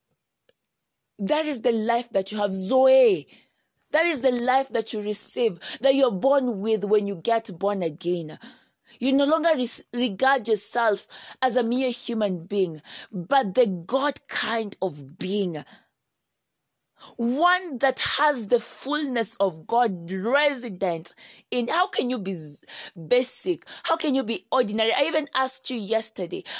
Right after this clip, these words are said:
how can you be ordinary? How can you walk ordinary? How can you talk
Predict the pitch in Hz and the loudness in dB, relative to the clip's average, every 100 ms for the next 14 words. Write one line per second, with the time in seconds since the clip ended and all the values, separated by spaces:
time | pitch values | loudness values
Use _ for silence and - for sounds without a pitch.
0 | - 349 359 302 247 262 208 214 _ 247 | 0 0 0 -2 0 -2 -4 -8 _ -2
1 | 208 190 196 185 233 339 349 320 254 277 | -2 -4 -2 -2 0 -2 -2 -2 -2 -4
2 | 247 247 247 - - 247 202 190 180 196 | 0 0 -2 -6 -2 -2 -2 -4 -4 -2
3 | 208 - 269 269 262 - 254 - | -6 -4 -4 -6 -8 -4 -4 -4